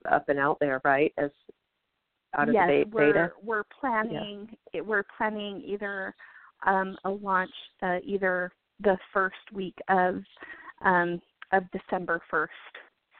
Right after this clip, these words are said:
Speaker 2: So
Speaker 1: Mm-hmm.
Speaker 2: is kind of like a grand opening. So if they wanna get on now and go sign up, um, our beta testers are going to be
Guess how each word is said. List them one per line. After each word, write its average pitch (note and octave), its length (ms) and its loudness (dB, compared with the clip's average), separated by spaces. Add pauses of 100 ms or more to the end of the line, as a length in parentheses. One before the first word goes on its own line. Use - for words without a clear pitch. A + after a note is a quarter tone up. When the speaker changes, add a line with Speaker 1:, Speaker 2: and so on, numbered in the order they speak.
Speaker 2:
So E3+ 300 0 (100)
Speaker 1:
Mm-hmm. D#3 320 2 (180)
Speaker 2:
is F#3+ 140 4 (360)
kind F#3 160 -2
of F3+ 100 -8
like F3+ 200 2
a F#3 80 2
grand F3 360 -2
opening. E3 580 -6 (280)
So F3+ 140 6
if F3+ 140 0
they F#3 100 0
wanna G3 300 -8
get F#3+ 180 -6
on F#3+ 240 -4
now F#3+ 340 -2 (640)
and F3+ 420 0 (140)
go F#3+ 180 4 (140)
sign F#3+ 240 -4
up, F3 220 -4 (360)
um, F3+ 340 0
our F3+ 100 0
beta F3+ 240 0 (100)
testers G3+ 400 -6
are F#3+ 180 -6
going F#3 380 2
to G#3+ 60 -8
be G3+ 220 -4